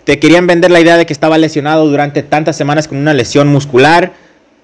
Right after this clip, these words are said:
Ya está listo ya para jugar y no lo utilizan. América viaja a este partido ante Santos Laguna. Jürgen Damm no hace el viaje, pero el pretexto es que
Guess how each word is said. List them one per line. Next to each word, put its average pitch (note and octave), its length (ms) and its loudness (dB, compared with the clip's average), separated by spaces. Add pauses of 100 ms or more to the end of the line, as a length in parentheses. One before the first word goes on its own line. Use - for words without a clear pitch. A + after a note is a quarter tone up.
(500)
Ya A#2 120 -6
está F3+ 280 -2
listo G3+ 300 2
ya F#3+ 160 2
para F3+ 200 0
jugar E3 380 0
y C#3+ 120 -6
no C#3+ 180 0
lo D#3+ 80 4
utilizan. D#3 640 -2 (420)
América F3 460 0
viaja F3 380 2
a F3 60 2
este E3+ 180 -4
partido D#3 560 0
ante C3+ 180 -6
Santos C#3+ 320 -2
Laguna. C3+ 460 0
Jürgen C#3 300 0
Damm C3+ 180 0
no B2+ 100 -2
hace B2+ 200 -4
el A#2 40 -2
viaje, D#3 320 0
pero C#3 380 2 (480)
el D3 180 0
pretexto D#3+ 540 0
es D#3 160 0
que D3+ 340 0